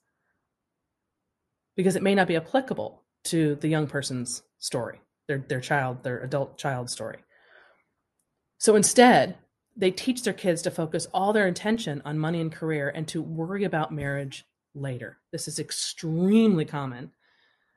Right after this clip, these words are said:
I mean, in my own world as well, for sure. I mean, what I'm saying right now is very countercultural, and I have a lot of friends who are just not gonna, just not gonna agree with me, and they're, that's perfectly fine. I love them anyway.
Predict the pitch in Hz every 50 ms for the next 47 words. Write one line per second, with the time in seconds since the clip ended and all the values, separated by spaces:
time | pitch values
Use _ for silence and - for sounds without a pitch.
0 | - 185 175 160 160 190 185 175 156 160 185 190 180 156 151 143 135 135 135 -
1 | 147 135 - - 185 147 95 - - - - 156 - - 180 143 131 131 131 135
2 | 139 151 151 156 165 165 - - 170 165 165 156 151 147 151 147 143 139 139 135
3 | 143 143 143 143 147 143 - 151 135 135 135 - - 127 123 - - 156 165 156
4 | 156 160 147 147 139 135 135 135 - - 131 131 131 151 139 151 147 - 156 139
5 | 135 - 147 139 135 - _ _ - - 156 - 156 143 139 131 120 123 123 170
6 | 202 214 214 214 - 131 113 123 - 135 143 143 _ _ _ _ _ _ _ -
7 | 135 131 - - - 135 131 - - _ - 135 131 _ - 190 - 254 262 226
8 | 156 131 127 135 139 143 151 151 143 143 131 120 110 107